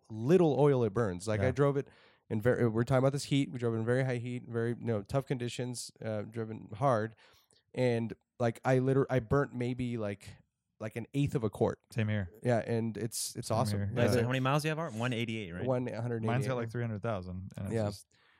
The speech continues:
Speaker 1: Mine, uh,
Speaker 2: so
Speaker 1: you guys
Speaker 2: dumb.
Speaker 1: rebuilt the head, what was that, like, twenty thousand miles ago on that car?
Speaker 2: Yeah, that's probably, eh, more than that, but
Speaker 1: Yeah, but that's all it's
Speaker 2: but
Speaker 1: been
Speaker 2: also,
Speaker 1: s-
Speaker 2: like, the last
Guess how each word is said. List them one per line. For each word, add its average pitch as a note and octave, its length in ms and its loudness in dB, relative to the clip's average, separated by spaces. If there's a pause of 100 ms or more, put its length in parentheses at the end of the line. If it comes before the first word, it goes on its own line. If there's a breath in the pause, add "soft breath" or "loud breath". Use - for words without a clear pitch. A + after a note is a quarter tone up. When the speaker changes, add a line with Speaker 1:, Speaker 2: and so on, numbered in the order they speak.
(140 soft breath)
Speaker 1:
Mine, C#3+ 300 2
uh, E3+ 140 2
Speaker 2:
so C3+ 120 -4
Speaker 1:
you D3 180 0
guys F3+ 160 6
Speaker 2:
dumb. D#3+ 80 2
Speaker 1:
rebuilt D#3+ 240 4
the C#3+ 60 2
head, C3+ 180 2
what B2+ 140 0
was B2+ 120 -2
that, A#2 140 -2
like, G#2+ 100 -6
twenty C3 180 -2
thousand E3 260 -2
miles F3 180 -2
ago F#3+ 240 -4 (680 soft breath)
on C#3 60 -2
that D3 160 -2
car? F3+ 120 0
Speaker 2:
Yeah, E3+ 380 4 (160)
that's E3+ 140 -6
probably, G2 340 0 (100)
eh, D#3 420 -2
more C3+ 180 0
than G2+ 80 0
that, F#2+ 260 -6
but F#2+ 240 -4
Speaker 1:
Yeah, A2+ 60 -2
but B2 100 -2
that's D3 160 4
all E3 160 4
it's C3 140 -4
Speaker 2:
but B2+ 140 2
Speaker 1:
been - 80 8
Speaker 2:
also, C#3+ 180 4
Speaker 1:
s- C3+ 80 6
Speaker 2:
like, G#2+ 220 2
the A2 80 -2
last A2 380 -2